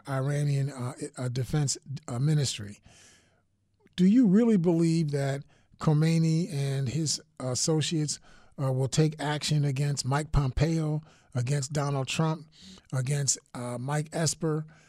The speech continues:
uh, you know, the people who actually, uh, ordered and carried out, uh, these, uh, uh, this assassination on,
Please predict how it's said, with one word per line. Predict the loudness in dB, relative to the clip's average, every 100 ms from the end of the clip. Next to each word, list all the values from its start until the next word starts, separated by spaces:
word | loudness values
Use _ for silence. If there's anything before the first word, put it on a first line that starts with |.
| _ -8
uh, | -4 -4 -6 -6
you | -4
know, | -4
the | -6 -8
people | -2 0 0
who | -2 -2
actually, | -4 -6 -4 -6 -6 -8 -10 _ _ _
uh, | -10 -10 -8
ordered | -6 -4 -2 -4 -6
and | -8 -8
carried | -6 -4 -2 -4
out, | -6 -10 -10 -16 _ _ -8
uh, | -4 -4 -4
these, | -2 -2 -2 -4 -10 _ _
uh, | -8 -6
uh, | -4
this | -2 0
assassination | 0 -2 -2 -2 -2 -2 -2 -2 -4
on, | -4 -6 -4 -4